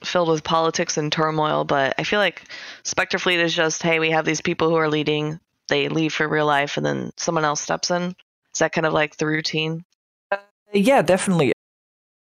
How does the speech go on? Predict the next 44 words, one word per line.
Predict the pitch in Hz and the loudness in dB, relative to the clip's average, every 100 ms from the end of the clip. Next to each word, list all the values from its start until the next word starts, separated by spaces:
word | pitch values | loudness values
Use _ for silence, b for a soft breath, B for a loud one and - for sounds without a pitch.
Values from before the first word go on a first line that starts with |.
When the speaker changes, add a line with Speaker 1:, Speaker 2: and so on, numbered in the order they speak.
| - | -6
Speaker 2:
We, | 143 143 143 139 139 | 0 4 4 6 4
we | 139 | 4
had | 139 | 4
a | 143 | 2
couple | 143 143 | 2 2
different | 120 135 135 | 2 2 0
people | 120 135 139 | 2 2 2
in | 127 | 2
the | 123 | 4
leadership | 123 123 - 117 | 2 2 0 -2
team | - 117 113 | 0 2 4
way | 113 | 4
back | 107 107 - | 4 0 0
when, | 101 104 104 101 - _ _ - | 2 4 4 2 0 _ _ -6
when | 92 98 | 0 2
I | 98 | 0
started. | - - 98 101 98 | 0 0 2 2 0
It | 87 - | 0 0
was | 98 95 95 | 2 0 0
with | 90 95 90 - - - _ _ - | 0 2 2 -2 -10 -10 _ _ -10
Dizup | 95 95 92 98 90 - 98 | 0 0 2 2 0 -2 0
and | 90 90 87 87 87 87 87 87 | 0 2 2 2 2 2 2 2
Marafia. | 90 87 90 101 127 117 123 - _ _ _ _ _ _ - | 2 2 2 0 0 0 0 -8 _ _ _ _ _ _ -8
They've | - 113 | 0 0
just | 107 101 | 0 0
moved | 101 98 92 | 2 2 2
on | 92 92 | 2 4
with | 92 92 | 2 2
real | 98 92 | 2 2
life, | 85 85 85 - | 2 2 0 0
done | 87 | -2
their | 85 85 | 0 0
own | 82 | 0
thing | 85 - 87 87 87 _ _ _ _ _ _ _ - | -2 -2 -2 0 -4 _ _ _ _ _ _ _ -16
for | - - 90 | -10 -4 -4
the | 85 | -2
last | 87 87 - | 0 0 -2
couple | - 87 87 | -4 -2 0
of | |
years | 87 90 87 | 0 0 0
now, | 90 90 90 92 - | 0 0 0 -2 -2
or | 92 | -2
the | |
last | 85 87 - | 0 0 -2